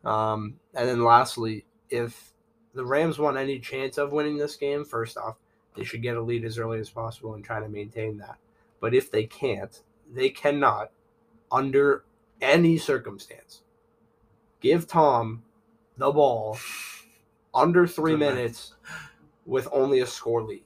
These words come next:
Speaker 2: Uh, they can't.
Speaker 1: They cannot do it. They will lose the game.
Speaker 2: They will lose the game.
Speaker 1: They will lose the, like, a hundred percent.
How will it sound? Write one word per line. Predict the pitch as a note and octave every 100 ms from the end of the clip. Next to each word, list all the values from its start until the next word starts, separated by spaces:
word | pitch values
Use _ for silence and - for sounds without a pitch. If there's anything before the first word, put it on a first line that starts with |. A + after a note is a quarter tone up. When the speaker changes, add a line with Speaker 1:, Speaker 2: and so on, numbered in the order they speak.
| -
Speaker 2:
Uh, | C3 B2+ A#2+
they | C3 A#2+
can't. | A2 F#2+ - B2+
Speaker 1:
They | C#3+ D3 -
cannot | - F3 E3 E3 E3+ E3+ C#3+
do | D#3 E3
it. | - B2
They | B2+
will | A#2+ C3+ C3
lose | C3 A#2 A2+
the |
game. | G#2 -
Speaker 2:
They | A2+
will | A2+ G#2 F#2+
lose | F2 F2+
the | -
game. | D#2+ D2+ _ _ _ _ _ _ _ _ _ _ _ _ _ _ _
Speaker 1:
They | C3 C3+
will | D3+ C#3+
lose | C3+ B2 A#2
the, | A#2 A#2
like, | A#2+
a | B2
hundred | - - D3+ D3+ C#3 A#2
percent. | A#2 - -